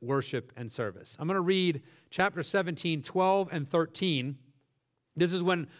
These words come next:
Micah has met a Levite, and we'll talk about more of that in a minute. And it says this, "And Micah consecrated the Levite." And the young,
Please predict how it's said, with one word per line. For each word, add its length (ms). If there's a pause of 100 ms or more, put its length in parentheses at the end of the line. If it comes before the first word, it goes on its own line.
Micah 340
has 120
met 180
a 40
Levite, 400
and 80
we'll 80
talk 280
about 180
more 180
of 40
that 100
in 80
a 20
minute. 340 (260)
And 80
it 60
says 180
this, 200
"And 100
Micah 340
consecrated 880
the 80
Levite." 520 (1400)
And 160
the 60
young, 240